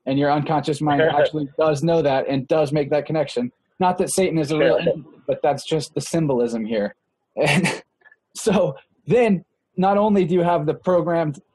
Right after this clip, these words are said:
Speaker 1: uh, dependency on the external fictional entity, which then just transfers over to the state when you're older, especially if you have any kind of abandonment issues from your mother or father, which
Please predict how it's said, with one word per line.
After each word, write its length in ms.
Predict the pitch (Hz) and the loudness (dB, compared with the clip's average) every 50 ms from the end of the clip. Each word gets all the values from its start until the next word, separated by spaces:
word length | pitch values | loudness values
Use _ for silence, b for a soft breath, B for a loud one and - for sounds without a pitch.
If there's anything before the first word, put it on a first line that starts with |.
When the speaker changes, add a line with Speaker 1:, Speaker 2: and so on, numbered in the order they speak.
| - - - | -10 -6 -4
Speaker 1:
uh, 140 | - 147 143 | -2 0 0
dependency 640 | 139 151 - - 175 185 175 170 156 - - 165 165 | 0 -2 -4 -2 0 0 0 0 -2 -2 -2 -2 0
on 200 | 151 151 147 143 | 0 0 0 0
the 160 | 151 143 156 | 0 0 0
external 460 | 151 143 - - - 165 156 151 139 139 - | -2 -4 -6 -6 -4 -4 -2 -2 -4 -4 -4
fictional 400 | - 165 147 - - 160 151 147 | -4 -4 -4 -4 -4 -4 -2 -2
entity, 540 | - 151 147 - 139 123 - 139 143 135 - _ _ _ _ _ | -2 -4 -4 -4 -4 -4 -4 -4 -4 -4 -6 _ _ _ _ _
which 220 | - 147 139 - - | -4 -4 -4 -2 -2
then 220 | 151 160 160 151 | -2 -2 0 0
just 240 | 139 156 139 - - | 0 -2 -2 -4 -4
transfers 500 | - 170 165 147 - - 165 151 127 160 | -4 -2 -2 -2 -2 -2 -2 -2 0 0
over 200 | 160 156 147 143 | 0 0 0 -4
to 120 | - 151 127 | -4 -4 -4
the 80 | 131 | -6
state 360 | 127 - - - 147 151 151 - | -6 -6 -2 0 0 0 0 -2
when 140 | 135 135 131 | -4 -4 -2
you're 140 | 127 123 127 | -2 0 0
older, 400 | 131 135 135 120 120 123 120 - _ _ _ _ - 139 | 0 0 0 0 -2 -2 -4 -6 _ _ _ _ -8 -8
especially 560 | 139 - - 190 175 170 - 170 165 165 156 | -6 -4 0 0 0 0 0 -2 -2 -2 -2
if 100 | 147 131 | -2 -2
you 100 | 156 151 | -2 -2
have 280 | 143 143 135 135 120 110 _ _ _ _ _ - | 0 0 0 -2 -2 -6 _ _ _ _ _ -4
any 200 | 151 147 143 139 | -2 0 -2 -2
kind 300 | - 151 147 143 139 135 | -2 -2 -2 -2 -2 -2
of 300 | 131 127 127 117 - - - - | -2 -2 -2 -4 -8 -12 -10 -8
abandonment 500 | - 127 156 151 156 151 143 143 139 113 | -4 -2 -2 -2 0 -2 -2 -2 -2 -2
issues 320 | 147 139 - 143 139 127 | -2 -4 -4 -4 -6 -6
from 160 | - 151 147 147 | -4 -4 -4 -2
your 100 | 139 135 | -2 -2
mother 320 | 139 139 139 139 139 135 | -2 -2 0 0 0 -2
or 60 | 127 | -2
father, 460 | - - 143 143 139 135 135 135 123 120 | 0 0 0 0 2 2 0 0 0 -2
which 240 | 135 147 143 - | -2 -4 -4 -4